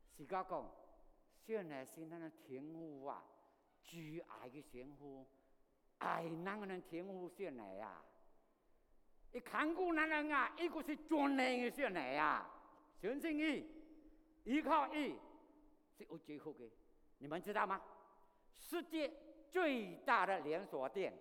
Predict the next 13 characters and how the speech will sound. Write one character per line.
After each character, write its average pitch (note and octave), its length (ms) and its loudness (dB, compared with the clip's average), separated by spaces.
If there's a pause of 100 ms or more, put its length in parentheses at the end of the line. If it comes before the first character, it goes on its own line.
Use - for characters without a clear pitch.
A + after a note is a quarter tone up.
(1000)
，J A#3+ 260 4
C B3+ 340 -6 (220)
Penney， G3+ 380 2 (2750)
啊， D4+ 80 -6
创 D#4+ 260 4
办 C#4+ 200 6
人 G#3+ 140 2
就 B3+ 140 -2
是 A3+ 100 -4
J A3 160 -2
C A3 140 -8
Penney E3+ 320 0
嘛。 A2+ 120 -6